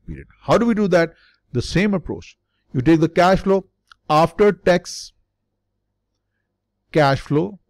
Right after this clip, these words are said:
or, or, or, or after tax savings. I told you, your asset will either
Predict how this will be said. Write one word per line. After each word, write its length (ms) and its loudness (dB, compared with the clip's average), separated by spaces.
or, 640 2
or, 540 0
or, 580 0
or 460 -4
after 1120 2
tax 440 -2
savings. 800 0
I 120 0
told 300 6
you, 200 0
your 180 2
asset 300 0
will 200 0
either 440 0